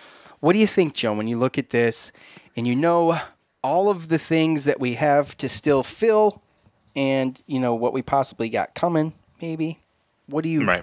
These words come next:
Speaker 1: how do you kinda see this with a lot of unknowns at this point?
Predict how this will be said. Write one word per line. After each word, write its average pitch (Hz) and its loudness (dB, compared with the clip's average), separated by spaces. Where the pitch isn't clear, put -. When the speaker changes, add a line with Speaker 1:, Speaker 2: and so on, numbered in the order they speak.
Speaker 1:
how 156 0
do 170 -4
you 165 -2
kinda 127 0
see 113 -4
this 120 0
with 117 0
a 107 -2
lot 117 4
of 113 -2
unknowns 107 -4
at - -10
this 113 -4
point? 104 -8